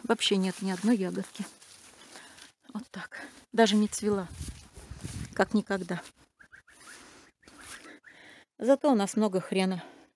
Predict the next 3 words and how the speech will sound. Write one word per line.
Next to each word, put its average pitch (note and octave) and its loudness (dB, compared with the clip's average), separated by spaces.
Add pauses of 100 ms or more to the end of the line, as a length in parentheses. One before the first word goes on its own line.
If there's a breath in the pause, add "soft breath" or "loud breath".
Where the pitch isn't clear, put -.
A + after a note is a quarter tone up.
(920)
Представляете? A#3+ 4 (1500 loud breath)
Вот A#3 -4
так. - -8